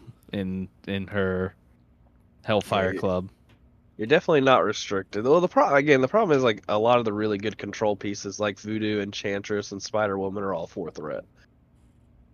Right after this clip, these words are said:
Speaker 1: Yeah.
Speaker 2: So.
Speaker 1: Okay. Well, uh, that's a great place to put her, though. Uh, so I guess that leaves,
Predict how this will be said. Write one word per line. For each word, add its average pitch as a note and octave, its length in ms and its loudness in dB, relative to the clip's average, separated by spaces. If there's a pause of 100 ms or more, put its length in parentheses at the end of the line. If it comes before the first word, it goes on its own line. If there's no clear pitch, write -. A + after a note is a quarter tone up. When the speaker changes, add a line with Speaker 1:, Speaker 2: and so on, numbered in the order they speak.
(220)
Speaker 1:
Yeah. D#2+ 240 -10 (1080)
Speaker 2:
So. - 100 -12 (1800)
Speaker 1:
Okay. A#2+ 640 -2 (600)
Well, C3 400 0
uh, A#2 140 2
that's B2+ 280 0
a B2+ 60 2
great A2+ 360 0
place C#3 260 -2
to - 60 -12
put C#3+ 180 0
her, B2 80 0
though. B2 320 0 (200)
Uh, G2 420 -4
so G#2+ 460 0 (800)
I A2+ 120 -4
guess C#3 200 0
that C#3 160 0
leaves, C3 680 -2